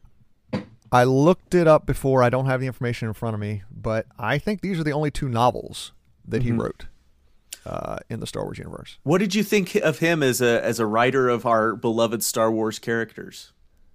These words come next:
Speaker 1: I would say he's good. I would say he's adequate.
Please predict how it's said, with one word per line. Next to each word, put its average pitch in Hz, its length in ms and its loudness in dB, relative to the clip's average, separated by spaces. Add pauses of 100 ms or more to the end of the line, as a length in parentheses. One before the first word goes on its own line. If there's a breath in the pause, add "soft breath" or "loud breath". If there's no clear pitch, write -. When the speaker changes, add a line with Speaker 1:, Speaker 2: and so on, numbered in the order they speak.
(1200)
Speaker 1:
I 113 340 -2
would 359 140 2
say 277 160 -2
he's 185 120 2
good. 214 380 2
I - 100 -12
would 226 120 -10
say 220 120 2
he's 180 140 2
adequate. 180 420 0